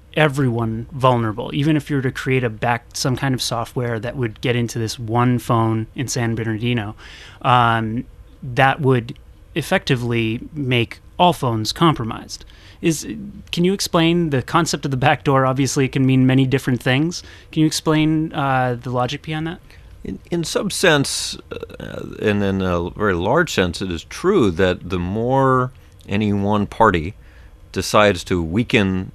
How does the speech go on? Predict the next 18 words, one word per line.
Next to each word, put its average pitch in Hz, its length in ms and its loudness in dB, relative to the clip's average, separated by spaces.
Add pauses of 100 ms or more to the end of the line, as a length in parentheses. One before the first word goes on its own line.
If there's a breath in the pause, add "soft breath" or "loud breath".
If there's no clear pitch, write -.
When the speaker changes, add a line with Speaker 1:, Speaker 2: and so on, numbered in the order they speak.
Speaker 2:
security 107 600 0
measures 82 500 -4
for 110 260 2
any 214 300 0
goal 101 540 2
or 90 40 2
for 95 180 0
any 113 140 0
objective, 85 640 -4
really, 101 240 -6
it, - 180 -2
it 127 140 2
does 131 320 6
increase 123 420 0
the 104 120 -4
risks - 480 -6 (340 loud breath)
for 127 220 2
everyone. 98 580 0